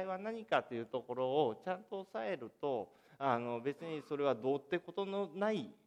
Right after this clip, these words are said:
ことでもあるわけです。えー、その違いって何かっていうと、もう本当に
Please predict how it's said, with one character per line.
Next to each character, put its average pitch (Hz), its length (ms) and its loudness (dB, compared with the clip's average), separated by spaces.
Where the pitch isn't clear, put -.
こ 110 140 -10
と 117 400 2
で 147 80 6
も 127 200 4
あ 117 60 8
る 107 100 4
わ 98 120 4
け 104 140 -6
で 104 140 0
す。 - 180 -16
え 131 1040 4
ー、 160 120 -12
そ 180 120 -2
の 175 100 0
違 202 340 2
い - 20 4
っ - 40 -10
て 226 100 -2
何 170 260 2
か 165 120 0
っ - 120 -2
て 127 80 -4
い 110 180 0
う 104 40 -8
と、 131 280 6
も 131 220 -2
う - 20 -6
本 180 200 -6
当 196 80 -2
に 185 140 -4